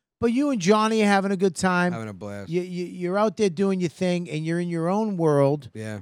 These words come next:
Speaker 1: You're doing stand-up. You're kicking ass.
Speaker 2: Yeah. Love it.
Speaker 1: And, and I love the fact that, uh, you know, you created a fan base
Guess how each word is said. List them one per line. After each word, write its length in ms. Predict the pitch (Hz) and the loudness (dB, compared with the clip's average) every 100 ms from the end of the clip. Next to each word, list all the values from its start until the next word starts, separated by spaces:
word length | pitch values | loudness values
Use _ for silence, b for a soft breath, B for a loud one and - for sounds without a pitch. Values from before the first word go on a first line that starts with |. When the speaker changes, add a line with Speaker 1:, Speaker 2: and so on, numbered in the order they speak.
| - | -6
Speaker 1:
You're 140 | 151 | -4
doing 280 | 135 202 220 | 2 2 2
stand-up. 640 | - 180 160 151 147 151 - | -2 0 0 0 0 0 -4
You're 160 | 147 | -8
kicking 400 | 139 196 196 196 | -4 -4 0 0
ass. 560 | 165 147 143 135 - - | 0 0 0 -2 -6 -10
Speaker 2:
Yeah. 300 | 107 107 104 98 _ - | -12 -10 -10 -12 _ -14
Love 180 | 110 | -4
it. 40 | 170 | 0
Speaker 1:
And, 340 | 170 170 160 _ | 2 0 -2 _
and 140 | 170 175 | -2 0
I 80 | |
love 320 | 170 180 196 185 | 2 2 0 0
the 80 | |
fact 560 | 175 - 180 165 156 - | -6 -4 -2 0 -2 -4
that, 440 | 160 151 139 - - | -2 0 -2 -8 -10
uh, 540 | 147 143 135 131 127 120 - _ _ _ _ _ _ | -4 -2 -2 -2 -4 -6 -12 _ _ _ _ _ _
you 100 | 175 | 0
know, 120 | 160 | 0
you 200 | 156 170 | 2 0
created 520 | - - 180 180 185 | 0 0 2 2 0
a 60 | 165 | -2
fan 400 | - 170 170 160 | -4 -2 0 -2
base 540 | 135 120 120 - - | -4 -4 -6 -8 -12